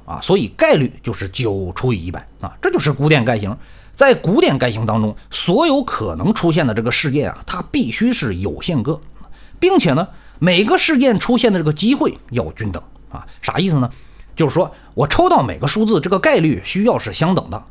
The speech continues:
啊。你不能说我说写着一的这个纸条啊，它做的特别大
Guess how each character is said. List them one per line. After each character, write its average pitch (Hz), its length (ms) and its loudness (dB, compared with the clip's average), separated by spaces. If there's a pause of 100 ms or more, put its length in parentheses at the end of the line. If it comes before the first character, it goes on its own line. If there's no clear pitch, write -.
啊。 110 120 -4
你 143 100 2
不 208 100 0
能 311 80 2
说 277 140 0
我 254 100 2
说 254 140 0
写 135 220 2
着 202 80 4
一 220 160 2
的 226 100 6
这 202 80 2
个 190 80 4
纸 143 100 -4
条 117 140 -4
啊， 135 160 -4
它 180 80 0
做 196 160 2
的 151 60 0
特 202 120 -2
别 151 80 4
大 185 160 0